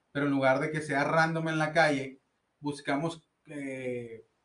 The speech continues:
personas que tengan su casa aquí en Hermosillo y que tengan ciertos detalles curados".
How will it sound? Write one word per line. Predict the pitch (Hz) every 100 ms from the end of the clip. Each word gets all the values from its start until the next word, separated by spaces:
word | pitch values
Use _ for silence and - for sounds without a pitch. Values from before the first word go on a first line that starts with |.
| _ _ _ _ _
personas | 156 135 156 175 -
que | 147
tengan | - 139 156 170
su | 185
casa | - 156 180
aquí | 165 180 156 156
en | 151
Hermosillo | 151 160 156 180 147 147 - _ _
y | -
que | 139
tengan | - 151 170
ciertos | - 156 156 - 175
detalles | 160 - 123 127 151 -
curados". | - 123 110 98 _